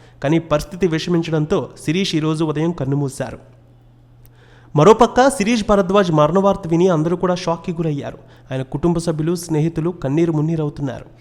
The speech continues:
అయితే శ్రీజ శిరీష్కి ఒక కుమార్తె ఉన్నారు. ప్రస్తుతం ఆమె శ్రీజ దగ్గరలోనే ఉంటున్నారు.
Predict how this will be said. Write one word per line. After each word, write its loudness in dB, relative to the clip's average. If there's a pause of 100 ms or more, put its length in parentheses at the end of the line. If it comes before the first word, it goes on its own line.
(240)
అయితే 0 (240)
శ్రీజ 2
శిరీష్కి 4
ఒక 2
కుమార్తె -2
ఉన్నారు. 0
ప్రస్తుతం -2
ఆమె 4
శ్రీజ -4
దగ్గరలోనే 2
ఉంటున్నారు. -2